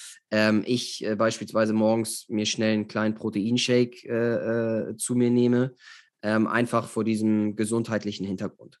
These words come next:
So. Ähm, dann sind aber auch immer noch erst eine Viertelstunde rum. Was mache ich dann? Dann mache ich Sport.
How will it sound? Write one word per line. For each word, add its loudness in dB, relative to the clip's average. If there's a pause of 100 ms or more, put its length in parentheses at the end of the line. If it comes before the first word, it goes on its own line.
(180)
So. -12 (520)
Ähm, 2
dann 2
sind 4
aber 4
auch 4
immer 4
noch -2
erst -6
eine -4
Viertelstunde -2
rum. 0 (340)
Was -2
mache 2
ich -2
dann? 4 (420)
Dann -2
mache 2
ich -2
Sport. -6